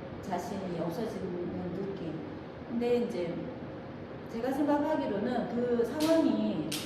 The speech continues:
엄청 긴 시간이라고 생각을 할 수도 있는데 앞으로 남은 시간도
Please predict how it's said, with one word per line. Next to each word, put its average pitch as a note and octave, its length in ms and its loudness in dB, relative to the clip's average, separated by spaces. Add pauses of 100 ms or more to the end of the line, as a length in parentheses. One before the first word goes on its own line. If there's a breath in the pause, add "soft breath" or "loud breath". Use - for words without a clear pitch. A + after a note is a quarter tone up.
(960)
엄청 C#4 720 4
긴 B3 220 4
시간이라고 B3+ 560 4
생각을 G#3+ 440 0
할 D4 60 0
수도 B3 240 -2
있는데 E3 580 0 (280)
앞으로 D#4+ 380 2
남은 C#4 320 4
시간도 F3 420 2